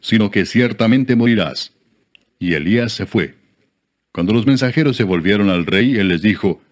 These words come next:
"¿Por qué os habéis vuelto?" Ellos le respondieron, "Encontramos a un varón que nos dijo, 'Id y volveos al rey que os envió, y decidle, "Así ha dicho Jehová, ¿no hay Dios en Israel que tú envías a consultar a Baal Zebub,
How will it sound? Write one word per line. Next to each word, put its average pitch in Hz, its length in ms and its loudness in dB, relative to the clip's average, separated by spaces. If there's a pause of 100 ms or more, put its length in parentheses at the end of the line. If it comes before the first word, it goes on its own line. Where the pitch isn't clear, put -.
(160)
"¿Por 120 200 -2
qué 151 100 -8
os 139 120 -4
habéis 139 220 0
vuelto?" 127 440 -4 (720)
Ellos 127 300 2
le 101 100 0
respondieron, 92 760 -2 (380)
"Encontramos 123 640 0
a 98 40 -2
un 107 200 0
varón 95 320 0
que 90 120 -2
nos 76 140 -2
dijo, 92 380 -2 (400)
'Id 127 300 2
y 110 80 2
volveos 90 560 -2
al 98 160 0
rey 107 200 0
que 110 100 -2
os 98 140 -2
envió, 95 320 0
y 117 60 2
decidle, 98 580 0 (260)
"Así 107 340 -2
ha 113 80 0
dicho 127 320 0
Jehová, 87 480 -4 (560)
¿no 90 220 0
hay 92 140 2
Dios 92 300 2
en 95 100 2
Israel 92 640 0
que 95 140 0
tú 107 120 -2
envías 107 360 2
a 107 60 -2
consultar 104 540 -2
a 104 100 -2
Baal 92 320 0
Zebub, 110 480 0